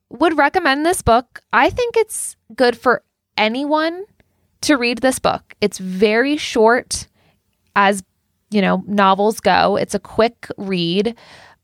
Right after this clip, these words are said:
You could probably finish it in one day, Abby, to meet your challenge if you wanted.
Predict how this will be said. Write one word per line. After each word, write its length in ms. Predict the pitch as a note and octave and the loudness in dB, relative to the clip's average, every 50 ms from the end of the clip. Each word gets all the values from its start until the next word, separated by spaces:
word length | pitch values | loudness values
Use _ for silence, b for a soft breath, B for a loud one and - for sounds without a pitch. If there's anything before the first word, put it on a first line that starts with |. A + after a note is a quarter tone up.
| _ _ | _ _
You 160 | - G#3 A3+ | -4 -4 -2
could 140 | A#3 - E4+ | 0 -2 -2
probably 320 | - - E4+ G4 G#4 F#4 - | 2 2 2 4 4 2 0
finish 320 | - C4 B3 B3 B3 - | 0 -2 -2 -2 -2 -2
it 60 | A3+ | -2
in 120 | G#3 G3+ G3 | -2 0 0
one 160 | G#3 G#3 G3 | 0 2 2
day, 200 | G3+ G3+ G#3 G#3+ | 2 4 4 4
Abby, 320 | G#3 F#3+ F3 - E3 F3+ | 4 4 2 0 -2 -4
to 360 | - - F#3+ F3 E3+ E3+ - - | -4 -4 -4 -2 -2 -2 -4 -4
meet 200 | F#3 F#3+ F#3+ F#3 | -6 -6 -6 -6
your 160 | - E3+ E3 | -6 -8 -8
challenge 480 | D#3+ - G#3+ G#3 G3+ F#3+ F3+ F3 E3+ - | -4 -2 0 2 2 2 0 -2 -4 -6
if 140 | - - - | -6 -8 -8
you 100 | F3 F3 | -6 -2
wanted. 640 | F#3+ G3 F#3+ F#3 F#3 - G3 - - - - G#3+ | 0 0 0 0 -2 -2 -2 -2 0 0 -2 -4